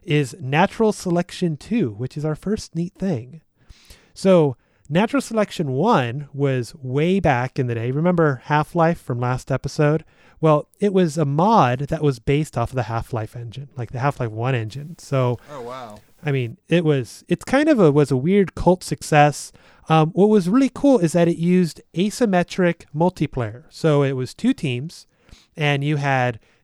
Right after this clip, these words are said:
Speaker 1: the humans, which were the frontiersmen, and they have guns and technology and robots and sentry, um, sentries and exoskeletons and all that cool technology stuff.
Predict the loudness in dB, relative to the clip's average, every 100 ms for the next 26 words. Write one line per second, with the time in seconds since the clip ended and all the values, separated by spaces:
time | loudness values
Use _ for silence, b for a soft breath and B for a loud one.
0 | -8 -2 0 0 0 -4 -8 -8 -4 -2
1 | -2 -4 -8 -8 -2 -2 0 -4 -8 -8
2 | -6 -2 -2 0 -2 -2 0 0 -2 -4
3 | -8 -8 -12 -8 -6 -4 -4 -4 -2 -2
4 | 0 -2 -4 -6 -8 -8 -12 b b -18
5 | -4 -2 -2 -4 -6 -6 -14 -8 -4 -4
6 | -6 -8 -2 -2 0 -2 -2 -8 -8 -6
7 | -6 -6 -6 -6 -8 -6 -4 -4 -8 -4
8 | -2 -2 -4 -4 -2 -2 -4 -6 -4 -6